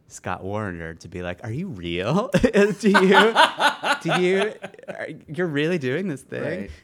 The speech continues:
Speaker 1: Um, and then getting to, <laughs> get to meet this teacher who was real and was doing this thing, um, it gave me the, I don't know if confidence is the right word, but,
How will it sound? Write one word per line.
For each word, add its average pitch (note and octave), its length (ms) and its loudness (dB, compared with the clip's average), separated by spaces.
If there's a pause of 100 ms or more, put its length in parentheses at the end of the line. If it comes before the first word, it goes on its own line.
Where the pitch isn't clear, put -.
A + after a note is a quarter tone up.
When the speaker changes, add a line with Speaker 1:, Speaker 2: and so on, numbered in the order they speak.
Speaker 1:
Um, A#2 380 -2 (140)
and C#3 160 -2
then D3+ 160 4
getting C#3+ 320 4
to, B2+ 320 -4
<laughs> G#2+ 40 -16
get - 160 -12
to A#2 120 -6
meet A2 160 -6
this G#2 140 -10
teacher D#3+ 380 -8
who A2+ 160 -6
was A#2+ 360 0
real F#2+ 280 -4
and F#2+ 100 -8
was G#2+ 180 -8
doing F#2 280 -6
this E2 160 -12
thing, D#2+ 500 -12 (340)
um, E2+ 460 -6 (560)
it A2 300 -16
gave F#2+ 400 -4
me F2 380 -10
the, D#2+ 680 -10 (260)
I G#2 60 -14
don't A#2 80 -8
know G2+ 60 -8
if F2 100 -16
confidence F2 600 -16
is D#2+ 120 -16
the E2 120 -14
right D#2 200 -12
word, D#2 340 -14
but, D#2 300 -12